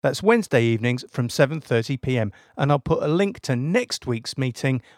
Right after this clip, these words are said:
in the notes for today's episode. If you need an invitation to join Clubhouse, message me on Facebook, Instagram, or Twitter. Just search for Get Flushed,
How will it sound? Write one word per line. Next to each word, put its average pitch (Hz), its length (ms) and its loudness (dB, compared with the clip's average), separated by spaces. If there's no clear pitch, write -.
in 220 220 4
the 139 80 6
notes 117 380 2
for - 120 -2
today's 117 400 -4
episode. 110 500 -6
If - 140 0
you 165 60 4
need 247 220 4
an 156 120 2
invitation 131 560 0
to 120 100 0
join 214 300 2
Clubhouse, 127 480 -2
message 196 340 0
me 151 100 0
on 120 100 0
Facebook, 180 540 0
Instagram, 113 480 -2
or 107 100 -6
Twitter. 127 420 -2
Just - 220 2
search 170 240 0
for 147 100 -4
Get 127 220 0
Flushed, - 320 -4